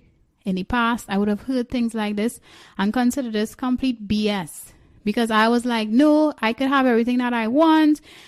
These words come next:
I could be comfortable and have what I want." And, you know, all this extraness is not necessary. But that was because the people and the expanders and the information that I was getting from the people that I was learning from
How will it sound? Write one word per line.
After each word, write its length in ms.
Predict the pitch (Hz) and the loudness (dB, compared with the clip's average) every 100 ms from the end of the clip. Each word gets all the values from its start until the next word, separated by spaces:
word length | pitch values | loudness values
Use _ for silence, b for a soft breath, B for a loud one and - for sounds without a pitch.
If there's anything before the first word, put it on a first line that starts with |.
| B - | B -8
I 80 | 208 | -2
could 160 | 254 | -2
be 80 | 233 | -2
comfortable 520 | - 330 294 311 285 | 2 4 6 4 0
and 300 | 294 277 220 | 0 0 0
have 220 | 262 269 | 0 -2
what 180 | 254 240 | -2 -4
I 140 | 233 240 | -2 0
want." 480 | 285 285 277 269 - | 2 4 4 2 0
And, 480 | 196 196 196 202 208 | -4 -2 -2 -2 -2
you 120 | 220 | -4
know, 180 | 196 180 | -2 0
all 220 | 214 254 | 2 2
this 240 | 277 262 _ | 0 -4 _
extraness 760 | 226 - - - 233 226 233 - | -4 -4 -6 -2 0 0 0 0
is 140 | 254 | 0
not 240 | 233 220 220 | 0 0 0
necessary. 800 | 202 - 202 233 208 175 165 - - - _ _ _ _ _ B B B B | -4 -4 -8 -4 -2 -2 -6 -12 -20 -20 _ _ _ _ _ B B B B
But 120 | 226 226 | -2 2
that 200 | 240 294 | 4 4
was 160 | 294 | 4
because 400 | 294 285 262 226 | 0 0 0 0
the 300 | 208 202 - _ - | -2 -6 -6 _ -2
people 360 | 320 262 254 | -2 0 0
and 160 | 277 247 | 0 0
the 60 | |
expanders 680 | 202 208 - 285 247 208 226 | -2 -6 -4 0 2 2 0
and 140 | 233 | -2
the 80 | 202 | -4
information 540 | 208 214 214 196 226 220 | -4 -2 -2 -2 -2 -6
that 180 | 220 | -4
I 140 | 226 208 | -4 -2
was 220 | 185 190 | -4 -6
getting 540 | - 185 - 196 208 - | -8 -10 -6 -4 -4 -6
from 220 | - 226 | -6 -4
the 80 | 202 | -4
people 280 | 240 269 202 | -4 -4 -4
that 200 | 202 208 | -4 -4
I 120 | 220 | -2
was 180 | 208 202 | -2 -2
learning 300 | 208 185 185 | -2 -4 -6
from 300 | - 208 196 | -4 -4 -4